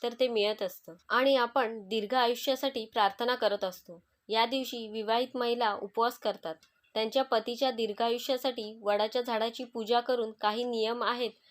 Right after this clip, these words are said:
तर ते पाळत असतात. उपवास वगैरे करत असतात. तर असं मानलं जातं की ज्या महिला या सर्व नियमांचे पालन करतात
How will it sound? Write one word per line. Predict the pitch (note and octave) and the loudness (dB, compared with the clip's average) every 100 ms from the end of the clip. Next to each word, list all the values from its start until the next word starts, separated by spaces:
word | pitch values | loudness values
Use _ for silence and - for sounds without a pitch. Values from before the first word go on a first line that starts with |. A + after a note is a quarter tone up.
| _ - | _ -2
तर | B3+ | 0
ते | C4 B3 | 2 2
पाळत | A#3+ G3+ G#3 A3 | 4 4 4 0
असतात. | G3+ - F3 - _ _ - | -2 -4 -12 -12 _ _ -10
उपवास | G#3+ G#3 B3+ C4+ | -8 2 2 2
वगैरे | B3 A#3+ B3 | -2 0 0
करत | B3 A#3 A#3+ - - | 0 -2 -2 -6 -10
असतात. | G#3+ - B3+ - - - _ C4+ | -8 -2 -2 -2 -12 -20 _ -2
तर | A#3+ B3 _ - | -2 -4 _ -10
असं | A3+ C#4 | -2 0
मानलं | C4+ A#3+ A#3+ B3+ | 2 2 2 2
जातं | A#3+ A#3 B3+ | 2 2 -4
की | A#3+ A#3+ G#3 | -4 -8 -4
ज्या | A3+ A3+ | 0 2
महिला | A#3+ A#3 A#3 A3 | 2 0 0 0
या | G3+ A3 | 0 -2
सर्व | A#3+ A3+ A#3+ | -2 -2 0
नियमांचे | B3 A3+ A3+ A#3 A3+ B3 | 0 0 0 -2 -2 -2
पालन | A#3 G3+ G#3+ A#3+ | 2 2 2 0
करतात | B3 A#3+ G#3 | -2 0 -2